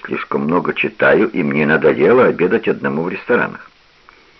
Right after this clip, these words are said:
У меня самые заурядные способности, мысли и внешность. Вот и всё. Вам это подходит?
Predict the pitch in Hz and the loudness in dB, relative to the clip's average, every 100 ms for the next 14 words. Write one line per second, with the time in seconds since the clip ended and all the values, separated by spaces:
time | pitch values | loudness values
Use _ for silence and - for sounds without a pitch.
0 | _ _ _ - 80 107 160 - 180 156 | _ _ _ -6 0 2 2 2 0 2
1 | 92 90 90 98 90 95 - 95 147 143 | 2 2 4 4 2 -2 -2 0 0 0
2 | 139 - 107 95 127 - 123 - 113 113 | -2 -2 -2 0 0 -2 -4 -2 -2 -2
3 | 65 - - - - - - - - - | -2 -6 -8 -10 -14 -18 -20 -20 -18 -4
4 | 113 196 143 - - 101 - - - - | 0 2 0 -4 0 0 0 -12 -20 -20
5 | - - - _ _ _ _ 80 127 117 | -20 -20 -20 _ _ _ _ 0 2 2
6 | 127 127 123 180 180 - | 0 -2 -2 -2 -2 -6